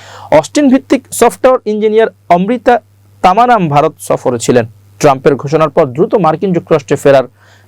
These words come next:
টিকিট কাটতে গিয়ে তিনি একাধিকবার সমস্যায় পড়েন। বিভিন্ন এয়ারলাইনের ওয়েবসাইট অস্বাভাবিকভাবে ক্র্যাশ হচ্ছিল, চেকআউট পেজ হঠাৎ টাইম আউট হয়ে যাচ্ছিল। বহু চেষ্টার পর তিনি অবশেষে প্রায় দুই হাজার ডলারে কাতার এয়ারওয়েজে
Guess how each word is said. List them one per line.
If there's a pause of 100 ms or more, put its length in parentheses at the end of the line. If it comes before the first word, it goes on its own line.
(140)
টিকিট
কাটতে
গিয়ে
তিনি
একাধিকবার
সমস্যায়
পড়েন। (240)
বিভিন্ন
এয়ারলাইনের (340)
ওয়েবসাইট
অস্বাভাবিকভাবে (160)
ক্র্যাশ
হচ্ছিল, (180)
চেকআউট (100)
পেজ
হঠাৎ (100)
টাইম
আউট
হয়ে
যাচ্ছিল। (420)
বহু
চেষ্টার
পর
তিনি
অবশেষে
প্রায়
দুই
হাজার
ডলারে (300)
কাতার
এয়ারওয়েজে